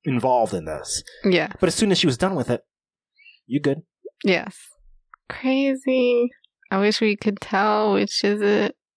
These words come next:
Speaker 2: Because it could be Joseph. It doesn't have to be Jesus. Like, he's an easy one to point to 'cause he's the magic baby, <laughs> but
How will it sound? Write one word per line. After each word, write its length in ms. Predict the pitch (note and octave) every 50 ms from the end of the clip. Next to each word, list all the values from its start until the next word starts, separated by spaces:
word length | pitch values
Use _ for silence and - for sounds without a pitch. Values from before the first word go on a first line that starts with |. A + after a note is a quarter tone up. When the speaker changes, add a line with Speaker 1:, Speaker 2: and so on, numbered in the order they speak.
| _ _ _ _ _ _ _ _ _ -
Speaker 2:
Because 280 | - - A#3+ B3 A3+ G#3
it 160 | - G#3+ -
could 280 | - B3 C4 C#4 C4 -
be 180 | F#3+ E3+ D#3 D3+
Joseph. 540 | - - D3+ D3+ E3 - - G3+ G#3 G#3+ G#3
It 60 | G#3
doesn't 240 | - - A3 G#3 F3+
have 340 | F3 F#3 - - A3 A#3+ -
to 100 | - F3
be 180 | D#3 D3+ D3+ D3+
Jesus. 500 | D3+ D#3 D#3 D3+ - E3+ E3+ F3 - -
Like, 200 | F3 D#3+ D#3 - - -
he's 240 | G#3 G#3 G#3+ A3 G#3
an 140 | G3 - -
easy 300 | - F3 F3+ F#3+ F#3+ F#3+
one 160 | F3+ F3 E3+
to 120 | E3+ E3+ D3
point 380 | - - - D#3 D#3+ F#3+ G#3+ -
to 400 | - - D#3+ D3+ D3+ D3 D3 D3 -
'cause 220 | - - D#3+ D#3 D#3
he's 160 | E3 D#3 E3
the 60 | - D#3+
magic 420 | D#3 D#3 D3+ D#3+ - D#3+ D#3 -
baby, 480 | - D3+ E3+ G3+ G#3 G3 E3 D3+ D3+ D#3
<laughs> 20 |
but 240 | D3 E3 G#3 C4 G#3